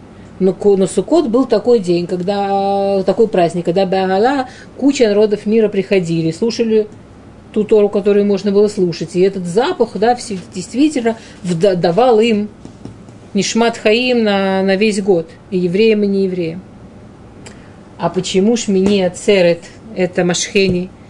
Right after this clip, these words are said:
Потому что, э, пасук, как вы помните, Машхени Ахареха Наруца,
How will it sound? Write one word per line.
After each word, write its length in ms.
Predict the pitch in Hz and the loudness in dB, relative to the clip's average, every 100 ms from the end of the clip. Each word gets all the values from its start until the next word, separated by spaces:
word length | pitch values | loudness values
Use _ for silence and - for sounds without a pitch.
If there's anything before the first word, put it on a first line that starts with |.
| - - - | -20 -20 -18
Потому 380 | 160 175 180 240 | -10 -4 0 0
что, 480 | 226 - 185 185 196 220 220 | 0 -2 0 -2 -4 -10 -8
э, 220 | 175 175 | -6 -6
пасук, 460 | 175 170 233 226 - | -6 -4 -2 -2 -4
как 160 | 190 185 | -6 -4
вы 80 | 175 | 0
помните, 380 | 202 190 - | 0 0 -4
Машхени 360 | 180 - 208 196 | -4 0 0 0
Ахареха 420 | 175 180 175 196 | -2 -4 -2 -2
Наруца, 640 | 185 190 285 330 - 202 | 0 2 2 0 -2 -4